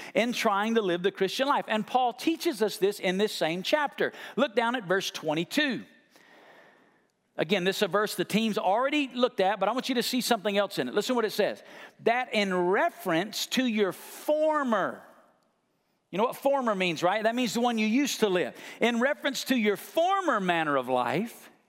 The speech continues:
you lay aside the old self." That's one blade of this thing of living the Christian life. That's one dynamic. Laying aside the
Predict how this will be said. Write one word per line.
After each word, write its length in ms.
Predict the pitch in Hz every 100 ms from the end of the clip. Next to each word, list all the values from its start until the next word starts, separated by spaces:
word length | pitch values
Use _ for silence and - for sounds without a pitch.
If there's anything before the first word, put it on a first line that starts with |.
| _ _ _ _ _ _ _ _ -
you 420 | 139 185 254 196
lay 720 | 190 202 220 294 330 330 339 294 -
aside 1300 | 208 - - - 247 240 190 151 113 101 98 90 92 - _ _ _ _ _ _ _ _ _ 147
the 240 | 190 - -
old 680 | 226 233 202 160 135 120 104 - -
self." 720 | - - 190 123 - - - - _ _ _ _ _ _ _ _ - -
That's 300 | 233 302 -
one 500 | 185 208 302 339 330
blade 540 | 254 277 311 294 220 185
of 160 | 170
this 220 | 202 202
thing 320 | - 262 240 196
of 80 |
living 260 | 196 240 233
the 80 | 220
Christian 320 | 247 233 247
life. 200 | 220 185
That's 200 | 240 214
one 400 | 202 233 294 302
dynamic. 540 | 277 269 277 220 147 - - -
Laying 640 | 180 214 262 330 349 339
aside 920 | 277 254 - - 277 294 285 294 254
the 160 | 233